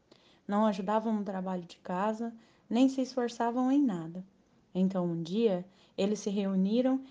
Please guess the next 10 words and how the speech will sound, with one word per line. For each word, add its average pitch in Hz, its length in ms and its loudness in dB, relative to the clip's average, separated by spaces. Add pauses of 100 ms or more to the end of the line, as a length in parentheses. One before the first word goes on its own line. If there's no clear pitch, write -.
(120)
e 240 100 -2
decidiram 269 600 4
que 285 100 0
os 277 80 -2
porquinhos, 262 720 2
que 254 160 -4
já 285 200 2
estavam 285 460 4
bem 294 160 4
crescidos, 294 720 -2